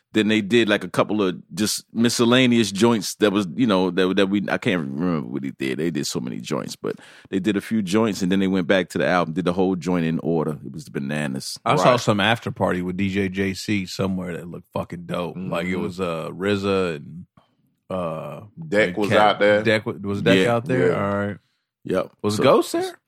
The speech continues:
Speaker 1: Ghost was there. Everybody was
Speaker 3: Everybody
Speaker 1: there.
Speaker 3: was there.
Speaker 2: They
Speaker 1: And then,
Speaker 2: were.
Speaker 3: They
Speaker 1: um,
Speaker 3: all showed up.
Speaker 1: Young Dirty Bastard filled in for O D B.
Speaker 2: I saw that, yeah.
Speaker 1: You know what I'm saying?
Speaker 3: Yep.
Speaker 1: So it, it was crazy, man. They were, uh, they were all
Speaker 2: How
Speaker 1: there.
Speaker 2: did they pull that off?
Speaker 1: Th-, they pulled it off, man.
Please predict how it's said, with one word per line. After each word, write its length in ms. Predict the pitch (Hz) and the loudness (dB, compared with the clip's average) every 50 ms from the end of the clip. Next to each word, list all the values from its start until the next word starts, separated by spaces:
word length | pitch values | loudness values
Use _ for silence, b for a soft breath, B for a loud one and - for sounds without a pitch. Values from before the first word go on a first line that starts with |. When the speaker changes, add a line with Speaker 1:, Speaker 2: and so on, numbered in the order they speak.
| _ - 147 | _ -6 0
Speaker 1:
Ghost 300 | - 190 - 110 - - | 2 4 4 4 2 0
was 140 | 113 104 | -2 2
there. 140 | 87 113 117 120 | 4 6 6 8
Everybody 380 | 160 196 185 143 127 117 104 104 | 8 8 8 6 6 6 6 4
was 140 | 95 110 | 4 4
Speaker 3:
Everybody 300 | 131 101 85 - 151 139 131 | 4 4 4 4 4 4 2
Speaker 1:
there. 40 | 120 | 2
Speaker 3:
was 140 | 113 110 104 | 0 -2 0
there. 100 | 98 92 | 0 2
Speaker 2:
They 60 | - 151 | 2 2
Speaker 1:
And 120 | 139 131 | 4 6
then, 140 | 135 127 127 131 127 | 6 8 8 8 8
Speaker 2:
were. 60 | 123 127 | 8 8
Speaker 3:
They 60 | 123 | 6
Speaker 1:
um, 120 | 120 120 117 113 117 | 8 8 8 8 8
Speaker 3:
all 160 | 123 127 127 | 8 6 4
showed 400 | 127 - - 127 139 139 139 139 | 2 2 2 2 4 4 4 4
up. 80 | - - | 6 6
Speaker 1:
Young 220 | 147 156 165 156 | 8 8 6 8
Dirty 240 | 131 139 135 131 127 | 8 8 8 8 6
Bastard 440 | 113 107 127 127 123 123 - 123 117 | 6 6 6 6 6 4 2 0 2
filled 240 | - - 127 120 113 | 4 4 6 6 6
in 140 | 113 113 | 6 4
for 160 | 110 - 110 73 | 4 4 4 6
O 160 | 98 113 113 | 6 6 6
D 180 | 104 110 110 | 6 4 2
B. 140 | 107 92 120 | 2 4 4
Speaker 2:
I 100 | 123 113 | 4 4
saw 300 | 92 78 127 113 110 107 | 4 4 4 4 4 4
that, 280 | 101 101 95 90 76 78 | 4 2 0 0 -2 -2
yeah. 140 | 95 101 95 | 0 2 2
Speaker 1:
You 60 | 95 | 4
know 100 | 95 95 | 4 4
what 40 | 92 | 4
I'm 60 | 90 85 | 2 2
saying? 200 | 80 104 101 98 | 2 4 4 4
Speaker 3:
Yep. 100 | 98 98 | 4 4
Speaker 1:
So 200 | - 98 101 110 | 6 6 8 8
it, 180 | 120 123 104 110 | 6 6 6 6
it 20 | 165 | 4
was 120 | 254 240 - | 4 2 4
crazy, 380 | - 214 233 240 185 127 113 | 4 4 4 6 4 0 2
man. 160 | 107 113 113 | 4 4 6
They 80 | 120 143 | 6 6
were, 180 | 147 113 90 - | 6 4 4 6
uh, 120 | 107 139 | 4 4
they 140 | 143 135 156 | 4 4 4
were 120 | 147 117 | 6 6
all 220 | 104 113 139 147 135 | 6 6 8 8 8
Speaker 2:
How 300 | 127 - 247 240 - - | 8 8 8 8 6 6
Speaker 1:
there. 80 | - 175 | 4 2
Speaker 2:
did 180 | 175 170 156 | 0 0 2
they 140 | 160 156 151 | 2 2 2
pull 320 | 143 - - - 156 147 | 0 -2 -4 -2 -2 0
that 180 | 139 127 117 110 | 0 0 0 2
off? 340 | 110 110 107 95 98 104 _ _ _ _ _ _ _ _ | 0 0 -2 -4 -6 -10 _ _ _ _ _ _ _ _
Speaker 1:
Th-, 100 | - - | -14 -6
they 140 | - - 98 | 0 2 2
pulled 320 | 110 - - 117 110 110 110 | 2 4 4 4 4 4 6
it 80 | 104 | 6
off, 300 | 110 117 117 113 104 - 87 | 6 6 6 6 2 0 -2
man. 300 | 85 87 87 87 95 | -2 -2 -2 -4 -6